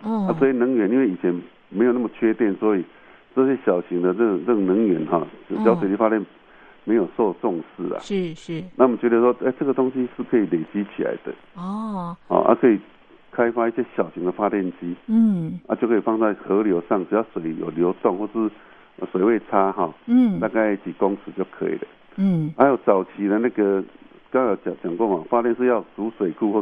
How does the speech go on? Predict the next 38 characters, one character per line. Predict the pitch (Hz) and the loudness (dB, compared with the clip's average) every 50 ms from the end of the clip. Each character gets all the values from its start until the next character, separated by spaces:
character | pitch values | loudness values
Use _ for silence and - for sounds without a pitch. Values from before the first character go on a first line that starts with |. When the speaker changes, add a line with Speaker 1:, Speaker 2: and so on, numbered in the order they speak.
| - - | -4 -4
Speaker 2:
筑， | 92 85 - - | -10 -10 -8 -4
筑 | 95 104 101 - | -6 -6 -4 -4
水 | 90 85 - - | -6 -6 -2 2
坝。 | - 101 90 - - - - - - | 0 0 0 0 -10 -20 -20 -14 -10
Speaker 1:
对。 | 185 175 165 165 180 - | -8 -6 -6 -8 -8 -4
Speaker 2:
啊， | - 131 - | -4 -4 0
这 | - 151 | 0 -2
个 | 135 | 0
对 | 131 160 135 - - | 2 0 0 0 0
生 | 143 135 139 131 | -2 -2 0 2
态 | 139 123 | 2 2
来 | 117 123 127 | 2 0 -2
讲 | - 104 85 85 - - | -2 -4 -6 -6 -6 -4
是 | 120 110 98 | -2 -2 0
有 | 90 82 | 0 -2
影 | 85 85 87 98 101 - | -2 -2 -2 -2 -2 -2
响 | - - - 65 - | -4 -4 -4 -4 -6
的。 | - - | -8 -8
Speaker 1:
是。 | - - 214 196 175 156 - _ _ | -6 -4 -4 -4 -4 -6 -10 _ _
Speaker 2:
比 | - 95 | 0 0
如 | 107 | 2
像 | 101 147 135 131 | 4 4 2 2
鲑 | - 139 131 131 | 2 4 4 4
鱼， | 127 110 95 92 | 4 2 0 0
它 | 110 113 | 0 0
就 | 120 123 104 | 0 0 0
游 | 98 98 | 0 -2
不 | 95 101 | -2 -2
上 | 110 127 110 101 90 | -2 -2 -2 -2 -2
去 | - 110 95 | -2 -2 -2
了。 | 87 87 85 - | 0 -2 -4 -6
Speaker 1:
哦。 | - - 90 - - 202 202 202 196 190 180 175 170 170 165 165 165 175 | -8 -6 -4 -4 -4 -2 -2 -2 -4 -4 -4 -4 -4 -6 -6 -8 -6 -4
Speaker 2:
啊， | - - - 139 | -2 0 0 0
所 | - 170 | 0 0
以 | 160 - - | -2 0 0
现 | 180 160 156 - | 0 0 0 0
在 | 170 160 147 135 107 | -2 -2 -2 -2 -4
的 | - 110 107 104 104 101 | -4 -2 0 0 0 -2